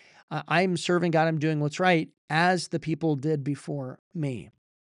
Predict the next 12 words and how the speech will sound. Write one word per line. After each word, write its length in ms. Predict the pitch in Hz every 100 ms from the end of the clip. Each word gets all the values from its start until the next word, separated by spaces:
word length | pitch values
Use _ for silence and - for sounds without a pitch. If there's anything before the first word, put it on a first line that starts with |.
| _ _ _ _ _ _ _ _ _ _ _ - - _ _ _
Then 120 | 185
he 100 | 214
gives 260 | 160 156 165
us 160 | 160
some 240 | - 156 -
insight 560 | 180 170 - 151 156
into 320 | 175 160 -
his 120 | 147 -
prayer 320 | - 143 135
life. 280 | 117 135 -
He 80 |
says, 420 | 147 - 151 143